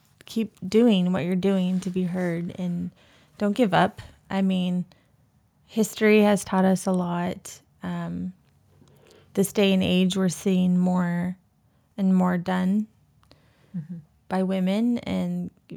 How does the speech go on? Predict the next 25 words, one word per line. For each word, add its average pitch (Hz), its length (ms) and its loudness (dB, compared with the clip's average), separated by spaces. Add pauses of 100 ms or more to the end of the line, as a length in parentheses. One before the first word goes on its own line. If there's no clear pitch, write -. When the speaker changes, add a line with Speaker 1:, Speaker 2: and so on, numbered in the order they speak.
(560)
Speaker 1:
you 196 140 -4
know, 185 160 -2
there's 185 200 -6
a 190 40 -4
lot 185 160 -2
of 175 80 -6
positives 185 800 -4
to 196 260 -2
that. 180 480 -6 (360)
Speaker 2:
Mm-hmm. 156 340 -6 (460)
Speaker 1:
So 185 300 -10 (120)
it, 202 220 -2
there 196 160 0
is 185 220 0
a 180 60 -4
sad 185 380 -4
side 208 300 -2
to - 140 -4
it, 240 160 -2
but 185 100 -4
there's 185 220 -4
also 180 280 -6
a 175 60 -4
lot 175 200 -6
of 185 80 -12